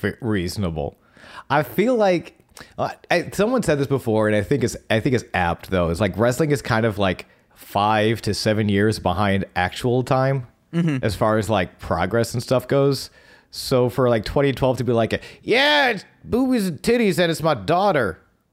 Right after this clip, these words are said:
Speaker 1: Woo! It's fine, I
Speaker 2: I mean,
Speaker 1: guess. I don't know.
Speaker 2: d-, you've seen Hogan Knows Best. That's all that show was.
Speaker 1: I,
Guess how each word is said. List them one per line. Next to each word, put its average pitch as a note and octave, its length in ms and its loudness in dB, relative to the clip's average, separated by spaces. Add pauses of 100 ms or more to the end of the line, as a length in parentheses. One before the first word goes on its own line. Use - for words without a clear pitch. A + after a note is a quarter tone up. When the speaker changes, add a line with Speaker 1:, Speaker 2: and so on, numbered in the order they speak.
(120)
Speaker 1:
Woo! F4+ 1000 2
It's A#2 160 0
fine, A2+ 460 -2 (140)
I - 60 -2
Speaker 2:
I C3 100 2
mean, B2+ 100 4
Speaker 1:
guess. C3 300 -2
I F2+ 80 0
don't - 140 -2
know. D2+ 120 0
Speaker 2:
d-, - 140 -2
you've F3+ 340 -2
seen F3+ 720 0 (200)
Hogan C#3+ 440 2
Knows A#2+ 360 0
Best. D3+ 480 -2
That's B2 360 -2 (180)
all C3 280 2
that B2+ 300 0
show C3+ 240 2
was. A2+ 800 -2 (320)
Speaker 1:
I, E3+ 600 2